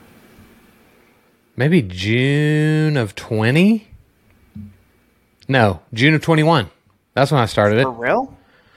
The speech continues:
Speaker 1: Yeah, so it's only, I've, it's
Speaker 2: Wow.
Speaker 1: only been, like, a year and a half.
Speaker 2: Oh, it's
Speaker 1: Pretty wild.
Speaker 2: Oh, it's twenty twenty-three. Hello.
Speaker 1: It is twenty twenty-three. What, what?
Speaker 2: <laughs> I was,
Speaker 1: Hello.
Speaker 2: I was thinking, like, "Man, seven months ago, that's a lot." But no, that's awesome.
Speaker 1: Yeah.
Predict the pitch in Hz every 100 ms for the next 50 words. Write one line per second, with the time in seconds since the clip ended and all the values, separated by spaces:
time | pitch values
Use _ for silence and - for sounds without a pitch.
0 | - - - - 185 139 - 147 143 160
1 | 156 147 143 131 147 147 165 165 151 156
2 | 147 135 135 147 143 151 107 - _ _
3 | _ _ _ _ _ _ _ _ _ _
4 | _ - 156 147 - - 139 135 139 104
5 | 95 _ _ _ _ _ _ _ _ 156
6 | 160 135 117 - 143 127 - 127 127 135
7 | 127 120 - 175 135 127 - 131 156 -
8 | 131 110 117 107 104 104 92 - 220 139
9 | 151 147 180 190 180 - 180 151 165 135
10 | 123 123 101 180 147 139 175 196 - 190
11 | 165 139 214 147 127 120 135 - 135 120
12 | 123 127 220 160 107 - - - - -
13 | _ 156 147 202 147 151 175 185 101 110
14 | 98